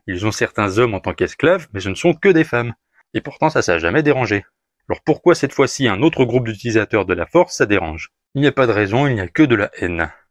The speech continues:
C'est vraiment dommage parce que dans cet épisode, j'ai vraiment ressenti qu'il n'y avait pas le volume. Je ne parle pas du son, je parle d'une technologie mise au point par The Mandalorian. C'est une nouvelle manière de tourner des séries. C'est un écran de deux cent soixante-dix degrés qui fait le tour des acteurs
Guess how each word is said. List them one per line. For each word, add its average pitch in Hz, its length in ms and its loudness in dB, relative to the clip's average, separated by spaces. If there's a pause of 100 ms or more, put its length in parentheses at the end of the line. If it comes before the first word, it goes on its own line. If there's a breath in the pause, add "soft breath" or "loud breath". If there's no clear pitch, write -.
C'est - 140 -2
vraiment 143 240 2
dommage 147 360 2
parce - 220 -4
que 131 340 0
dans 143 160 0
cet 143 220 0
épisode, 139 420 2
j'ai 123 140 4
vraiment 135 300 2
ressenti 131 640 -2
qu'il 131 180 -6
n'y 117 100 0
avait 107 180 0
pas 156 160 2
le 156 120 2
volume. 98 520 0 (360)
Je 110 100 -2
ne 107 80 0
parle 110 180 0
pas 117 140 2
du 117 120 0
son, 180 200 2
je 127 100 2
parle 135 220 2
d'une 120 160 0
technologie 131 640 2
mise 135 140 2
au 117 100 6
point 135 240 0
par 98 300 -4
The 92 180 -4
Mandalorian. 110 600 2 (340 soft breath)
C'est - 180 -8
une 123 120 0
nouvelle 123 240 0
manière 120 260 2
de 123 100 4
tourner 110 280 2
des 135 100 2
séries. 95 380 -2 (200)
C'est - 200 -4
un 123 240 2
écran 131 380 0
de 110 120 4
deux 113 140 2
cent 156 140 0
soixante-dix 110 440 -2
degrés 107 380 2
qui - 120 -6
fait 110 180 0
le 98 180 -2
tour 208 260 4
des 123 160 0
acteurs 170 640 0